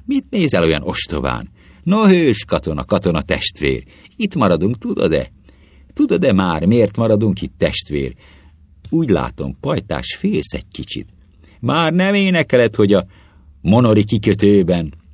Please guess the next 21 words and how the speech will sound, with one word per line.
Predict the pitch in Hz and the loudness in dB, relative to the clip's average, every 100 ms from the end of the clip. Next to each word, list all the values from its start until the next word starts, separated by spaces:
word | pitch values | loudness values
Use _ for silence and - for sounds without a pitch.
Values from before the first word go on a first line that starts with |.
| - | -4
No, | 208 254 - - - | 0 0 -2 -8 -16
miért | - 330 302 | -6 -4 -2
nem | - 165 | -2 2
énekelsz | 135 117 101 101 | 2 2 2 0
a | 92 | 0
szép | - 135 90 | 2 2 2
hajóról, | - 117 104 95 90 82 | 0 2 4 2 0 -2
testvér, | - 85 - - 80 | 0 -2 -2 -4 -4
a | - - | -6 0
Monori | 107 95 80 | 2 4 2
kikötőben? | - 92 - - 85 76 73 69 - _ _ - - _ _ - - | -2 -2 -2 0 0 0 -2 -6 -10 _ _ -20 -20 _ _ -20 -6
Egy | 107 101 | 0 2
golyó | 143 175 147 | 4 4 2
fültövön | 113 190 202 180 160 151 | 2 2 0 2 0 0
talál, | 135 120 113 101 | 0 2 2 2
testvér, | 113 95 - 92 90 | 0 0 0 -2 0
és | 110 95 | -2 -4
akkor | - - - 90 | -4 -8 -2 -2
nem | 135 143 | 0 -2
menethelünk | 135 127 110 101 95 90 - | -2 0 0 0 0 0 -2
már. | 85 82 76 | -4 -4 -8